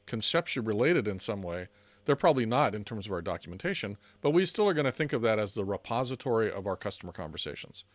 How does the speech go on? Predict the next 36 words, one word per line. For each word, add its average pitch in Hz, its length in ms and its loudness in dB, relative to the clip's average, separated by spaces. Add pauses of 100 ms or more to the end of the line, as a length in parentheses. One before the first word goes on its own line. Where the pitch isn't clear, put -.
(520)
And 117 160 -4
so 123 140 4
it's 113 160 0
really 117 160 2
conceptual, 98 760 -2 (220)
even 156 240 2
if 127 80 2
it 113 120 0
doesn't 117 300 2
fully 113 440 2 (560)
define 107 460 -2
all 98 180 2
the 92 80 -4
things 87 440 -10 (360)
that, 92 300 0 (920)
uh, 95 220 -4
you 101 100 -4
know, 92 320 -4
we 107 140 -4
might 107 220 -2 (200)
like 101 220 -6
it 92 80 -10
to 123 80 -8
do. 147 240 2 (280)
Now, 131 260 4 (260)
one 151 260 2
thing 147 280 2
that 120 280 2
helps - 420 -2
that 117 360 0
concept 120 580 -2 (280)
be 117 380 -2
a 104 40 -8
repository 110 840 -4 (320)
is 113 160 -2
if 123 220 0